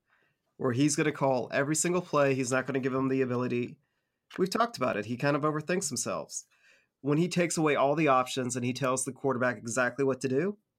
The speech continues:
I mean, it's not sustainable, but he's been able to pull out just incredible game plans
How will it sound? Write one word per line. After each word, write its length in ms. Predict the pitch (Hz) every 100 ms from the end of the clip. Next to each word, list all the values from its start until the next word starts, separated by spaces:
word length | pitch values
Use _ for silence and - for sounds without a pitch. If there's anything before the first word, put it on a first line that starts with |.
| _ _ _ _ _ _ _ _ _ _ _ _ _
I 120 | - 147
mean, 160 | 147
it's 140 | 139 170
not 200 | 190 190
sustainable, 720 | 165 - 165 202 233 254 - _ -
but 140 | 139 139
he's 160 | 196
been 140 | 180 160
able 180 | 139
to 60 | 135
pull 220 | - 147
out 360 | 139 131 120 - _ _ _ _ _ _ _ _ _ _ _ _ 117
just 260 | 135 -
incredible 680 | 120 123 - - 165 151 131
game 280 | 123 131 127
plans 580 | 110 92 90 - -